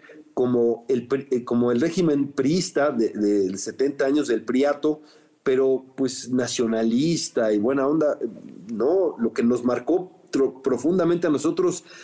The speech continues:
es el sesenta y ocho. Eh, cuando se hizo la, eh, el movimiento estudiantil, una de las grandes cosas es que por, los estudiantes regresaban casi veinte años después al Zócalo,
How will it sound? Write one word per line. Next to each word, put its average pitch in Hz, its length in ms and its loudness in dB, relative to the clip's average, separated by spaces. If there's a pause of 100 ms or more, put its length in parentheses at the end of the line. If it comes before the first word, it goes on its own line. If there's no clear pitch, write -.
(100)
es 135 160 -2
el 180 120 0
sesenta 120 440 0
y 107 120 0
ocho. 170 340 -2 (920)
Eh, 113 540 2 (200)
cuando 120 320 2
se 160 140 0
hizo 175 240 2
la, 139 160 2 (100)
eh, 120 220 2
el 117 220 2
movimiento 117 480 2
estudiantil, 139 840 0 (400)
una 151 200 0
de 151 40 2
las 127 140 0
grandes 147 240 0
cosas 160 240 0
es 151 160 -2
que 165 180 0
por, 123 400 0
los 117 180 0
estudiantes 139 400 0
regresaban 147 520 0 (920)
casi 160 280 0
veinte 175 320 0
años 165 280 2
después 143 480 0
al 123 140 0
Zócalo, 143 500 -2